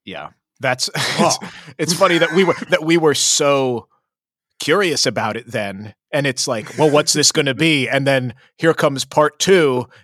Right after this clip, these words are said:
Speaker 1: and we still <laughs> were like, "Well, what is it gonna
Speaker 2: I know.
Speaker 1: be?"
Speaker 2: More waiting for the
Speaker 1: <laughs>
Speaker 2: Dune franchise. Oh my
Speaker 1: 'Cause
Speaker 2: God.
Speaker 1: part one did
Speaker 2: That
Speaker 1: not satisfy enough as to, will they really go all the way? Will they keep the thematics and the,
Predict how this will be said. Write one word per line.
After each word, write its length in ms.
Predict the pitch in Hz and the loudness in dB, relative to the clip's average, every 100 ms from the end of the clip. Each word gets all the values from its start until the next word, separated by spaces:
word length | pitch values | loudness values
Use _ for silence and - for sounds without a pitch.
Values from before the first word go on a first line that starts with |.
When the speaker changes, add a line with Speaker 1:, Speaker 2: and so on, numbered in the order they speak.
| - | -6
Speaker 1:
and 120 | 151 | -2
we 100 | 151 | 2
still 300 | 143 - 190 | 0 0 0
<laughs> 120 | 160 | 2
were 140 | 240 208 | 4 4
like, 200 | 170 147 | 4 0
"Well, 100 | 156 | -2
what 120 | 151 | -2
is 120 | 147 147 | -2 -4
it 60 | |
gonna 160 | 131 143 | -4 -2
Speaker 2:
I 40 | |
know. 180 | 147 151 | 0 -2
Speaker 1:
be?" 120 | 127 _ _ _ _ - 165 | -4 _ _ _ _ -18 -16
Speaker 2:
More 560 | 117 123 143 147 151 151 | -10 -2 2 4 4 4
waiting 560 | 156 165 170 160 147 196 | 4 4 4 2 0 0
for 180 | 139 | -2
the 120 | 139 180 | -2 -2
Speaker 1:
<laughs> 60 | |
Speaker 2:
Dune 320 | 160 160 160 | 0 0 -2
franchise. 1200 | 139 156 147 127 131 139 127 120 113 113 107 - - - | -6 -4 -2 -4 -4 -2 2 2 0 -6 -8 -10 -10 -12
Oh 320 | 120 110 101 104 | -8 -8 -8 -12
my 180 | 110 110 | -18 -16
Speaker 1:
'Cause 200 | 110 110 | -10 -4
Speaker 2:
God. 80 | 104 | 0
Speaker 1:
part 200 | 160 113 | 0 2
one 240 | 147 139 | 0 0
did 140 | 127 | -2
Speaker 2:
That 40 | 120 | -2
Speaker 1:
not 200 | 123 127 | -2 -4
satisfy 640 | - 113 113 - 131 113 | -4 -4 -6 -8 -6 -8
enough 560 | 101 107 110 - - - | -8 -8 -10 -10 -18 -18
as 300 | 113 107 - | -14 -10 -10
to, 240 | - 120 107 | -10 -10 -10
will 300 | 98 131 131 | -6 -4 -2
they 200 | 147 143 | -2 -4
really 340 | 131 143 139 | -4 -4 -4
go 200 | 123 139 | 0 0
all 200 | 139 143 | 2 0
the 100 | 135 | 0
way? 300 | 131 139 147 | -2 -2 -2
Will 300 | 127 120 131 | -2 -4 -4
they 400 | 123 127 135 135 123 - - _ _ _ - | -4 -4 -4 -6 -10 -18 -20 _ _ _ -12
keep 320 | 135 127 - - | -8 -8 -12 -20
the 360 | 151 131 131 131 _ - | -14 -8 -8 -10 _ -10
thematics 560 | 131 135 143 143 - | -6 -2 0 -2 -4
and 280 | 135 135 135 | -4 -6 -8
the, 320 | 139 139 143 | -8 -6 -8